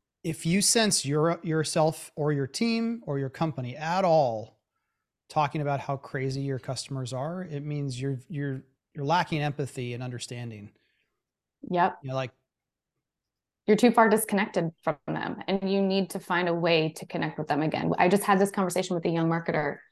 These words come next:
Speaker 2: about, like, a term, what a word meant to people. And the higher management thought it meant one thing, but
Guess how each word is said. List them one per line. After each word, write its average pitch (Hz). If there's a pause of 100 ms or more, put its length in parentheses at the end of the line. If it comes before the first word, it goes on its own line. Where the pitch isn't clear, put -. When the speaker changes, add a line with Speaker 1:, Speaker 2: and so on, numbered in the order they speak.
(340)
Speaker 2:
about, 170
like, 160 (240)
a 190
term, 165 (400)
what 190
a 196
word 185
meant 170 (100)
to -
people. 175 (420)
And 165 (600)
the 185 (1160)
higher 202 (600)
management 190
thought 190
it 156
meant 180
one 190
thing, 156 (520)
but 180